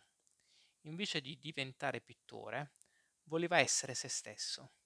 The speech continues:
Aveva bruciato tutti i suoi quadri e si era dedicato a mettere a fuoco la mente,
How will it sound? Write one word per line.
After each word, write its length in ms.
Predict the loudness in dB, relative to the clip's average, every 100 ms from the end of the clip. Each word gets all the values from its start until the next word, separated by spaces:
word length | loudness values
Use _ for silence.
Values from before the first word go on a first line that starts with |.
| _ _ _ -20 _ _ 2
Aveva 360 | 2 2 -2
bruciato 480 | -4 -4 -4 -4 -6
tutti 240 | -20 -14
i 40 | -12
suoi 180 | -12 -6
quadri 440 | -4 -4 -6 -8 -10 _ -20 -20 _
e 80 | -10
si 160 | -4 0
era 120 | 0
dedicato 520 | -2 -2 0 0 0
a 20 |
mettere 320 | -10 -8 -6
a 40 | -8
fuoco 280 | -8 -10 -8
la 140 | -6
mente, 540 | -8 -12 -16 -18 -18